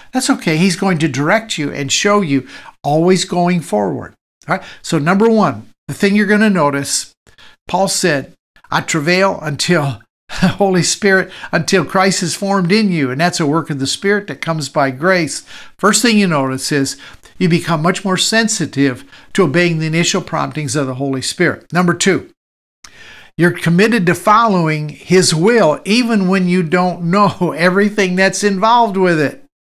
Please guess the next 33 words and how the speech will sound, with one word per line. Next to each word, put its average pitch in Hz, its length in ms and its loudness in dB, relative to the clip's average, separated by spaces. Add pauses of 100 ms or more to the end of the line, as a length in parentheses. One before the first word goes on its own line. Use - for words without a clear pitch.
(1300)
You 180 80 2
know, 196 280 2
if, - 360 -6 (200)
if - 460 -8
I - 400 -2
look 226 300 0
back 214 440 0
and 165 220 -2
when 175 140 0
<laughs> - 240 -6
I 214 120 -4
came 185 280 2
into 165 180 2
this 160 260 0
message 175 460 0
in 139 140 -6
two 185 180 -2
thousand, 170 720 -4 (800)
if 175 180 0
I 214 160 6
would 269 180 4
have 220 120 4
known 196 520 2 (160)
everything 226 520 4
that 202 180 4
was 156 140 -2
gonna 185 180 2
transpire, 180 840 -2 (720)
the 180 80 -2
friendships 226 600 2
I 175 200 2
would 151 200 -4
lose, 135 540 -4